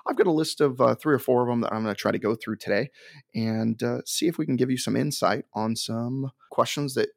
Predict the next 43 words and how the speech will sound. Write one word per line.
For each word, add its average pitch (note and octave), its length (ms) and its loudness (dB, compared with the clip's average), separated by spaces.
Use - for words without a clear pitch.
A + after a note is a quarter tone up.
you A2+ 160 0
might A#2 220 2
have C3 400 -2
or C3 400 0
one C3+ 180 0
of F3 60 -2
your F3+ 100 -2
friends - 240 -2
might A2+ 140 0
have. - 220 -4
So - 280 4
here C3+ 240 6
we'll C3+ 340 6
start D3 300 4
off D3 180 0
with B2 100 -2
the B2 60 -6
first - 340 -2
one G2 200 -4
today. - 240 -4
And B2 180 0
the B2+ 40 -6
first - 340 -2
one F3 140 2
is, C3 200 0
"Do G3 280 2
I D3+ 100 0
need C3 380 4
an F#3+ 200 -2
iPad C#3+ 600 0
or A2+ 100 -2
ForeFlight A2 720 0
when F#2+ 140 -4
I G2 60 -2
start - 380 0
flight - 260 -6
training?" - 340 -8
Quick F3 240 6
answer A2 320 4
for - 220 0
everything A#2 440 4
is A#2+ 140 2
usually, G#2 400 2